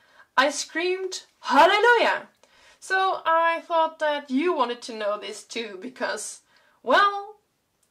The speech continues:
it's just perfect, a perfect way to, uh, make perfect prints of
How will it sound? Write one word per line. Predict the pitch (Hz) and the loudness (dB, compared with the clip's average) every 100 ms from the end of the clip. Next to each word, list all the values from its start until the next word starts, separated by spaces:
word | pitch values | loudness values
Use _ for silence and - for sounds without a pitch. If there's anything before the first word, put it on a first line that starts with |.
| _ | _
it's | 277 - | -12 -10
just | - 285 269 - _ _ | -10 -12 -12 -20 _ _
perfect, | 311 320 - - 254 - - - - | 0 0 -2 -8 -8 -10 -20 -18 -18
a | |
perfect | 247 - 269 269 254 226 | -12 -8 -6 -8 -14 -10
way | 220 214 214 - | -8 -8 -10 -16
to, | - 214 208 208 _ - | -16 -14 -16 -20 _ -8
uh, | 202 196 190 190 190 208 _ _ | -6 -4 -4 -6 -8 -12 _ _
make | 233 214 214 - _ _ _ _ _ _ | -8 -8 -8 -16 _ _ _ _ _ _
perfect | - 311 311 302 302 - 269 269 _ | -4 0 2 2 -2 -4 -6 -6 _
prints | 285 277 269 - - | -6 -6 -8 -12 -10
of | 247 | -12